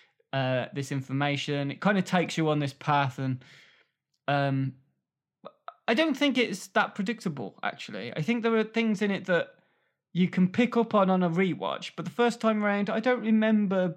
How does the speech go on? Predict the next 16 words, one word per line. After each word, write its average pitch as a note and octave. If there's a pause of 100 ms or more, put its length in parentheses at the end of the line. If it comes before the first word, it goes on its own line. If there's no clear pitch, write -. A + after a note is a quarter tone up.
being, E3 (1200)
like, C#3 (1000)
I F#3+
don't G#3
remember G3+
getting F3+
to F3
the F3
end E3
of D#3+
Clover, D#3
Ten D3+
Cloverfield D3
Lane C#3+
and B2
thinking, B2+